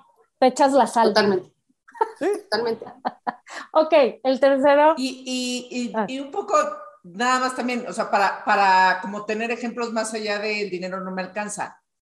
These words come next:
Speaker 4: No, es, es mucho más que eso, ¿no? No solo es "no me alcanza", sino es todo lo que tiene que ver con el dinero, o sea, es en todos, en todos los sentidos, no de, no de solo alcanzar y no alcanzar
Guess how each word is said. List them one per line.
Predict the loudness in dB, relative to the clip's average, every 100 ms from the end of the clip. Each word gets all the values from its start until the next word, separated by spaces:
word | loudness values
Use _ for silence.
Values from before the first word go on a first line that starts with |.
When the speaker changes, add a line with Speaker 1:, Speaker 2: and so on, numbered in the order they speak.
| _
Speaker 4:
No, | -10 -10 -12 _ _ -4
es, | -4 -4 -4
es | -4 -2
mucho | -4 -6 -6 -8
más | -4 -4 -4
que | -6
eso, | -6 -8 -8
¿no? | -8 -8
No | -6 -6 -6
solo | -4 -2 -2
es | -4
"no | -4 -2
me | -2
alcanza", | -4 -2 0 0 -4 -6 -6 -8 -14 _
sino | -16 -8 -6 -4 -2
es | -2 -4 -8
todo | -2 0
lo | 0 -4
que | -6
tiene | -6 -6 -6
que | -8
ver | -6
con | -8
el | -8
dinero, | -10 -6 -4 -6
o | -6
sea, | -2 -2 0
es | -2
en | 0 0 -2 2
todos, | 4 4 2 0
en | -4 -2
todos | 2 2 2
los | -4
sentidos, | -6 0 2 4
no | 4
de, | 4 0 -6 _ _
no | 0 2
de | 2
solo | 2 4
alcanzar | 4 2 0 0 -2
y | 2
no | 0
alcanzar | 2 0 0 0 0 0 -8